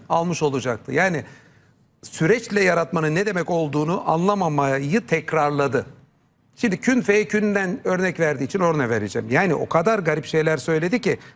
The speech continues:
Allah kün deyince bu anında olmayı gerektirir diyor. Bu Allah'ın işte halel getirir. Yani Allah'ın kudreti yüceliğine bir eksiklik olur diyor.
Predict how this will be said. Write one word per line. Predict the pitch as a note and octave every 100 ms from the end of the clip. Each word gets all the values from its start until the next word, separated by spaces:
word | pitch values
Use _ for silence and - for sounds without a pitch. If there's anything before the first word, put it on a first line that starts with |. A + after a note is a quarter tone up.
| _
Allah | E3 G3+ G#3+ -
kün | G#3 G#3+
deyince | G#3+ G3
bu | F#3+
anında | F3+ G3+ G3+
olmayı | G#3 F#3 F#3+
gerektirir | E3+ E3 D3+ - D3 A#2+
diyor. | A2 - - _ _ _ _ _ _ _ _
Bu | - A3 F#3+
Allah'ın | G3 F#3+ F#3 G#3
işte | C4+ - F#3+
halel | D3+ E3+ G3
getirir. | E3+ D3 C#3+ A#2+
Yani | D3+ D3+ -
Allah'ın | D#3+ E3 E3+
kudreti | - D#3+ D#3 D#3+
yüceliğine | D#3+ D3 D#3+ D#3+ D#3+
bir | E3
eksiklik | E3+ - - G3 F#3+
olur | D3+ A#2
diyor. | -